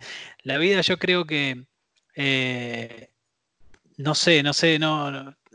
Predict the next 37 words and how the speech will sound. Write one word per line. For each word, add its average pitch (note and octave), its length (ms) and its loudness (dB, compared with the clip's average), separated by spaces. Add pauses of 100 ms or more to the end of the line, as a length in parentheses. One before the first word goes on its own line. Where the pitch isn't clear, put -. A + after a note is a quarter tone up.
soy, - 320 0
soy F3+ 200 4
mucho F#3 300 6
más, F3+ 260 2 (140)
considero F3 440 2
que F3+ 80 2
soy F#3 200 0
mucho F#3 320 -2
más F#3 380 -2 (500)
grande F3 440 2
para C#3+ 200 -2
ciertas D#3+ 400 -2
cosas. - 540 -6 (380)
Eh, B2 600 -2
tengo D3+ 180 4
mucha E3 280 4
más E3+ 240 2
edad D#3+ 140 4
para D3 160 -2
ciertas C#3+ 320 -4
cosas. - 320 -8
Comencé C3+ 340 -6
a - 20 -4
trabajar D3+ 380 0
a D3+ 40 2
los C#3+ 140 -2
catorce D#3 480 0
años F3 580 0
y C3+ 120 0
he D3 40 4
hecho D3+ 260 4
muchas E3 540 2
cosas, - 500 -6
Pedro, B2+ 360 -2
muchas, C#3+ 640 0
eh, D3 160 6
hasta C3 420 2